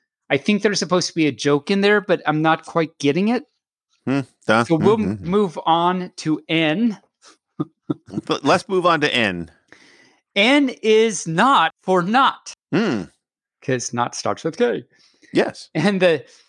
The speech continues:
Speaker 1: the, um, okay, it's on October. So there's a picture of, um, Halloween, and then
Speaker 2: Mm-hmm.
Speaker 1: there's a sub picture of Santa holding, uh,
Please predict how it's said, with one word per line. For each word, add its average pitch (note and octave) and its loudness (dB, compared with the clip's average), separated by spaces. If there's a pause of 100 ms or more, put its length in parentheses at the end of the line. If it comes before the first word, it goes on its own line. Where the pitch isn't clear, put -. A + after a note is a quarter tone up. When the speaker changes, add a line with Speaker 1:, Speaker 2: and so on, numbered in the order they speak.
(300)
Speaker 1:
the, C#3+ 0 (100)
um, C#3+ -2
okay, E3+ -2
it's D#3+ 0
on G3 2
October. F#3+ 2 (360)
So - -6 (100)
there's F3+ 0
a F3+ -4
picture G#3+ -4
of, E3+ -2
um, D3+ -2 (120)
Halloween, F3+ 0 (460)
and D3+ -2
then D#3 2
Speaker 2:
Mm-hmm. F#3+ 0
Speaker 1:
there's - 0
a D3+ -8
sub - -2
picture F3 -4
of D3+ 0 (800)
Santa F#3+ 0
holding, D#3 0
uh, B2 0